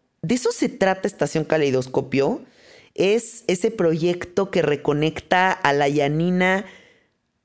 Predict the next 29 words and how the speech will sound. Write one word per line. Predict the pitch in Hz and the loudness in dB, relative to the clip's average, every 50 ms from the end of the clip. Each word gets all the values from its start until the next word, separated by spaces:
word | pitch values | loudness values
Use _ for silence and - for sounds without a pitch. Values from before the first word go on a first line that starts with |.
| _ _ _ | _ _ _
que | - 151 | -2 -2
se | 151 - 185 | 0 0 0
iba | 180 180 190 | 0 0 0
a | 185 - | 0 0
Pacheca | 151 143 - - - 165 160 165 - 165 | -2 -2 -2 -2 -2 -2 0 0 2 2
a | 165 | 2
los | 170 160 156 - | 2 0 0 -2
museos | 143 135 - - - 147 147 156 165 - - - - - | -4 -4 -2 0 2 2 2 2 0 -2 -6 -6 -2 0
a | 127 135 139 139 - | 2 2 2 0 0
traducir | 147 143 139 139 135 135 - 156 170 165 | 2 2 2 2 0 -2 -2 0 0 2
los | 175 175 175 - | 0 0 0 -2
textos | 160 - - - - 160 - - | -2 -4 -2 -2 -2 -2 -2 -2
curatoriales | - 143 135 127 127 131 139 131 131 131 139 135 139 139 143 139 | -2 0 0 0 0 0 0 0 2 2 2 2 2 2 0 -2
por | - - 135 135 127 | -2 -2 0 0 2
algo | 131 135 135 143 | 2 2 0 0
muy | 143 139 139 143 | 0 0 -2 -2
sencillo. | - - 139 139 - - - 139 131 123 127 123 127 208 240 - _ _ _ _ _ _ _ _ - - - - - - - - _ - | -2 -2 -2 -2 -2 -4 -4 -4 -2 0 0 0 0 -2 -6 -10 _ _ _ _ _ _ _ _ -20 -20 -20 -20 -20 -20 -20 -8 _ 0
Es | 175 190 220 208 - | 2 2 2 0 -2
esa | 240 233 - 247 233 233 | -2 -2 0 0 0 2
Yanina | 202 175 160 156 156 160 165 175 175 170 170 165 170 175 175 170 | 2 0 0 0 0 0 0 0 2 2 2 2 2 0 -2 -2
que | 160 147 | -6 -4
tiene | - - 151 151 160 170 | -2 -2 0 0 0 0
ganas | 165 160 156 156 160 156 | 0 0 0 0 0 0
de | 160 143 | -2 -2
que | - 131 | 0 0
la | 127 131 127 | 0 0 0
gente | 127 135 143 143 - 165 160 | -2 -2 -2 -2 -2 -2 0
medite, | 160 143 131 135 143 131 - - 151 151 | 0 0 -2 -2 -4 -4 -2 -2 -2 0
pero | 151 - 147 135 127 131 135 131 | 0 0 0 2 2 2 0 0